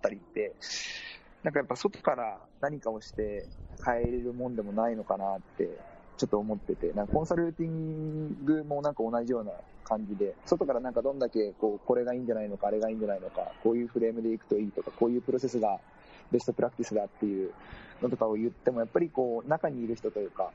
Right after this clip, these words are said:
まあ、その現地の人とかが、やっぱり自分でこう、思いを持ってというか、やんないと、なんか変わんないので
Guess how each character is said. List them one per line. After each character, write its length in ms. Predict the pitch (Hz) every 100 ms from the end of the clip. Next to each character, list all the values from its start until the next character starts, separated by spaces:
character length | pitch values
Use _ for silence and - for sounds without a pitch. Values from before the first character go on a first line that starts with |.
| -
ま 60 |
あ、 20 | 120
そ 100 | 139
の 200 | 123 120
現 240 | 143 156
地 80 | 127
の 80 | 123
人 140 | 139
と 60 | 123
か 120 | 110
が、 80 | 98
や 40 |
っ 80 | - - - -
ぱ 60 | 135
り 60 |
自 120 | 113
分 220 | 117 123 120
で 260 | 117 113 - - - - - - -
こ 300 | - 107 104
う、 40 | 120
思 200 | 123 123
い 80 | 113
を 40 |
持 140 | 110
っ 40 | 110
て 100 | 110
と 80 | 107
い 100 | 98
う 100 | 95
か、 120 | 90 - - - - - - - - -
や 100 | 135
ん 120 | 143
な 100 | 139
い 100 | 135
と、 460 | - 135 127 127 120 - - - - -
な 80 | 123
ん 100 | 107
か 80 |
変 80 | 123
わ 80 | 123
ん 100 | 127
な 100 | 127
い 60 | 120
の 120 | 98
で 220 | 101